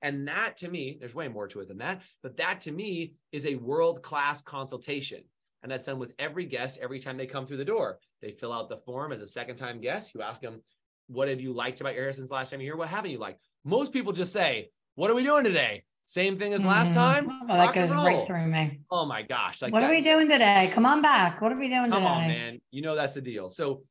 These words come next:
Speaker 1: again, have you tried any new products at home? What do you think of the product that was here? I mean, there's so many different subtle nuances of, like, guaranteeing products and having all these things. That's part of it.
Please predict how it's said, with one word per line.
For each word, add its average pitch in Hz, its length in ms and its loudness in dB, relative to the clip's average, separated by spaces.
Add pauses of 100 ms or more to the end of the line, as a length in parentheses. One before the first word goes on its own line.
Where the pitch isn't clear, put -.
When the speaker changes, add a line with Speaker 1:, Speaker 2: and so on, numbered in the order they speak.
(140)
Speaker 1:
again, 143 600 -4
have 139 200 -10
you 139 100 -8
tried 175 360 -2
any 202 120 -4
new 202 140 -6
products 185 400 -2
at 175 60 -8
home? 180 360 -2
What 123 140 -6
do 160 80 -8
you 180 60 -6
think 180 180 -6
of 180 60 -8
the 180 60 -4
product 180 280 -4
that 175 100 -14
was 175 140 -8
here? 165 300 -8
I 107 40 -6
mean, 135 100 -8
there's 160 200 -10
so 202 100 -8
many 208 160 -4
different 151 320 -10
subtle 135 280 -6
nuances 117 500 -12
of, 107 80 -14
like, 104 220 -8 (260)
guaranteeing 135 540 -8
products 127 580 -2
and 98 80 -16
having 127 240 -6
all 123 100 -8
these 117 120 -14
things. 120 180 -14
That's 135 200 -10
part 113 220 -8
of 92 80 -12
it. 92 160 -14